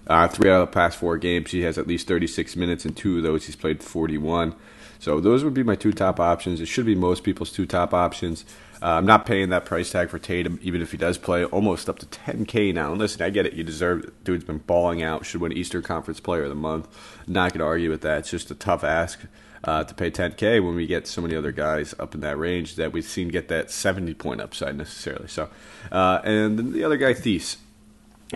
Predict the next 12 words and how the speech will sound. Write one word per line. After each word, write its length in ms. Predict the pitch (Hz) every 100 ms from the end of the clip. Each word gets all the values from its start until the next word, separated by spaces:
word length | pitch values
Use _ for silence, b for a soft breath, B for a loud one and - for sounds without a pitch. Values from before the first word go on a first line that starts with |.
| -
You 140 | 101
always 200 | 101 101
hear 120 | 107
me 80 | 101
say 300 | 98 107 92
it, 120 | 92
centers 440 | - 82 80 82 80
versus 360 | 82 82 82
Brooklyn 440 | 76 113 110 117 92
is 140 | 80
a 40 | 85
thing. 520 | - 123 127 127